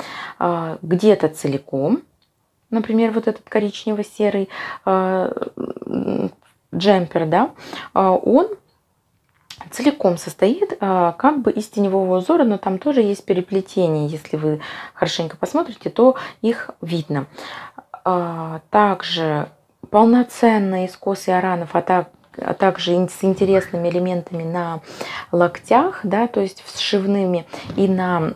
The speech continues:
м, плечах. Это, скорее всего, кардиган, как я понимаю, потому что тут даже карманы видны, но пе-, передней части не видно, но здесь на самом деле очень много всего намешано, да,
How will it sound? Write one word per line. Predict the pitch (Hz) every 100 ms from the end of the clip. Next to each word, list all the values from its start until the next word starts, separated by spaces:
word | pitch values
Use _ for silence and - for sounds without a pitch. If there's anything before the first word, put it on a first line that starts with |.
| -
м, | 170 170
плечах. | 170 170 - 170 147 - - -
Это, | - 247 269
скорее | - - 196 214
всего, | - 190 196
кардиган, | 190 208 208 - 285
как | 294 220 -
я |
понимаю, | 190 185 180 170
потому | - 185
что | 180 180
тут | 180 170
даже | 180 180
карманы | - 190 254 277 220
видны, | 190 175 165 - - -
но | 214 247
пе-, | 233 - 214 220
передней | - 220 214 208
части | - 202 - 196
не |
видно, | 214 277 233
но | 208
здесь | 190 196 190
на | 196
самом | - 185 190
деле | 233 233
очень | - 202 -
много | 196 202 190
всего | - 185
намешано, | 185 190 185 - 156 151
да, | 180